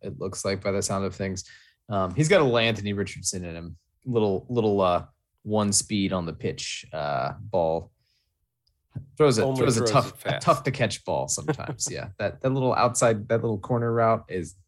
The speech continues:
Speaker 1: a hundred percent going out of bounds.
Speaker 2: He's got
Speaker 1: So,
Speaker 2: some tail on his
Speaker 1: yes,
Speaker 2: two seamer.
Speaker 1: yes. <laughs> We're not dropping it in the bucket just yet. Um, this game, Houston is at Memphis this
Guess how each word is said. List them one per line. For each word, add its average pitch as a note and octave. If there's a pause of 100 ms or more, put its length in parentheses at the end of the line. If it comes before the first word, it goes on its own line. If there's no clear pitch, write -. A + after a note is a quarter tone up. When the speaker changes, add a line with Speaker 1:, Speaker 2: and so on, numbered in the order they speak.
(240)
Speaker 1:
a F#2
hundred G2+
percent -
going D#2
out C2
of C#2+
bounds. -
Speaker 2:
He's -
got A2+
Speaker 1:
So, -
Speaker 2:
some G#2+
tail F#2
on A2
his F2+
Speaker 1:
yes, -
Speaker 2:
two A2+
seamer. G#2 (120)
Speaker 1:
yes. - (300)
<laughs> -
We're D3
not E3
dropping A2+
it G#2
in G2
the F#2
bucket E2+
just G#2
yet. F2+ (440)
Um, G2 (340)
this E3
game, F#3 (120)
Houston E3+
is B2
at A#2+
Memphis B2
this -